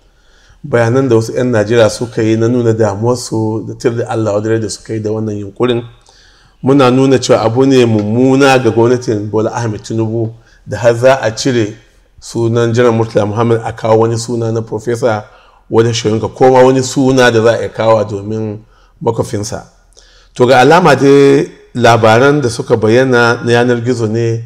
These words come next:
ah, ma'aikatar ko kuma wasu jami'ai na ma'aikatar sun musanta cewa wani titi ne da ke can yankin Katamfe, wani da ke kan sabuwar hanya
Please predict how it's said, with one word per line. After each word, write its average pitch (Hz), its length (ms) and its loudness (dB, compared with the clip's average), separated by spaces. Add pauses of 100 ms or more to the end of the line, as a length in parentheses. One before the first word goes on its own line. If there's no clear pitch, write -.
(540)
ah, 98 460 -10
ma'aikatar 120 640 0
ko 123 120 0
kuma 120 200 -2
wasu 123 240 2
jami'ai 110 400 0
na 110 80 -2
ma'aikatar 113 680 0 (260)
sun - 260 -8
musanta 123 380 -4
cewa 117 560 2 (380)
wani 135 220 0
titi 151 500 -2
ne 127 220 4
da 123 140 2
ke 113 300 -4
can 143 160 0
yankin 139 340 0
Katamfe, 110 420 -4
wani 123 540 2
da 113 80 0
ke 110 240 -6
kan 123 180 0
sabuwar 123 440 0
hanya 135 360 -2